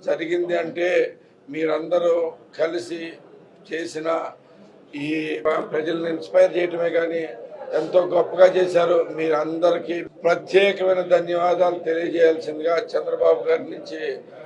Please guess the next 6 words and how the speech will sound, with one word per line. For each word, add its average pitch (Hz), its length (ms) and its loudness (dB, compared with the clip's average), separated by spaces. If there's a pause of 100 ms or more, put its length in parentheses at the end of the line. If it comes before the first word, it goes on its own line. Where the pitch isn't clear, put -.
(120)
స్పష్టంగా, 175 800 4 (460)
ఆ, 160 300 4
నాకు 175 220 2
తెలియజేయటమైంది. 170 1160 0 (360)
ఇంతటి 156 540 -4
సభ 156 280 2